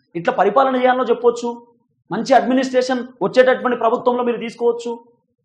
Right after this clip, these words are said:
అంటే సేఫ్ జోన్లో ఉండడానికే కాంగ్రెస్ పార్టీలోకి వచ్చిర్రా? ఎట్లా? సేఫ్ జోన్లో ఉండడానికే కాంగ్రెస్ పార్టీలోకి వచ్చి ఎక్కడ అరెస్ట్ అవుతున్నావు, ఎక్కడ ఇబ్బంది పడుతున్నావు అనేటటువంటి ఆలోచనలో వచ్చిరా? ఎట్లా? ఏమున్నదండి మీకు రాజకీయాలు? ఏం రాజకీయాలు చేస్తారు? ఏం చేస్తారు రాజకీయాలు మీరు చేసి?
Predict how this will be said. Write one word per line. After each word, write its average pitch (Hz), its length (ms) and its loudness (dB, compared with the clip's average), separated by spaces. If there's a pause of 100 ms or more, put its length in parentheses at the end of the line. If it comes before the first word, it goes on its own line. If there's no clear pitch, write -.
(100)
అంటే 208 120 -2
సేఫ్ 214 280 8
జోన్లో 277 240 6
ఉండడానికే 254 380 4
కాంగ్రెస్ 214 380 -2
పార్టీలోకి 151 280 -6
వచ్చిర్రా? 156 340 -10 (460)
ఎట్లా? 226 300 -2 (840)
సేఫ్ 214 200 6
జోన్లో 277 220 4
ఉండడానికే 269 340 4
కాంగ్రెస్ 247 400 0
పార్టీలోకి 240 280 2
వచ్చి 294 200 2 (600)
ఎక్కడ 202 320 6
అరెస్ట్ 208 260 2
అవుతున్నావు, 202 320 0
ఎక్కడ 190 160 0
ఇబ్బంది 196 240 -2
పడుతున్నావు 190 360 -2
అనేటటువంటి 170 340 -2
ఆలోచనలో 175 380 -2
వచ్చిరా? 180 260 -6
ఎట్లా? 240 200 -6 (1400)
ఏమున్నదండి 285 480 6
మీకు 180 360 -2
రాజకీయాలు? 214 480 0
ఏం 240 180 2
రాజకీయాలు 277 360 2
చేస్తారు? 269 260 -6
ఏం 240 220 2
చేస్తారు 269 240 2
రాజకీయాలు 233 360 2
మీరు 233 120 -4
చేసి? 220 360 -4